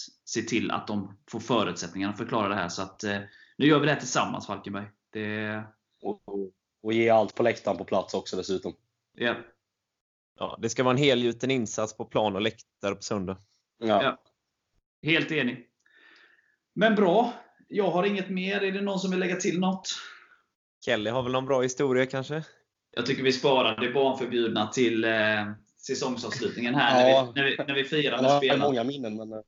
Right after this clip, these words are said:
Speaker 2: <laughs> ja.
Speaker 1: Ja,
Speaker 2: Jag får
Speaker 1: du,
Speaker 2: nog
Speaker 1: jag
Speaker 2: tänka ut ett på förhand och välja ut någon, eh,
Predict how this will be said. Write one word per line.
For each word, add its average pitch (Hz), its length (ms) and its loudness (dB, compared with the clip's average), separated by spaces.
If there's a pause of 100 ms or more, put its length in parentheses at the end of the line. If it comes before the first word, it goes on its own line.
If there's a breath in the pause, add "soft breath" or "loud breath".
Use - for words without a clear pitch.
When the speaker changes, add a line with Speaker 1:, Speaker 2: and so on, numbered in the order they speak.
(260)
Speaker 2:
<laughs> - 180 -12 (180)
ja. 107 320 -4 (160)
Speaker 1:
Ja, - 80 -8 (1120)
Speaker 2:
Jag 151 80 2
får 175 60 6
Speaker 1:
du, 170 120 2
Speaker 2:
nog 175 100 6
Speaker 1:
jag 180 80 4
Speaker 2:
tänka 135 240 2
ut 123 160 0
ett 120 100 -10
på 123 60 -8
förhand 117 800 -2
och 117 100 -4
välja 120 240 0
ut 101 240 -6
någon, 107 280 -8
eh, 107 420 -4